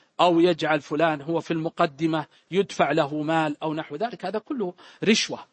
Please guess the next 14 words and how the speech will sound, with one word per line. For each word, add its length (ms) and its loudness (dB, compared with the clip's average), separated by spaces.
وقد 300 0
ثبت 520 0
عن 140 -2
رسول 380 -6
الله 200 0
صلى 280 -4
الله 320 0
عليه 200 -6
وسلم 460 -2
في 160 -4
مسند 400 0
الإمام 400 -2
أحمد 520 0
أنه 360 -2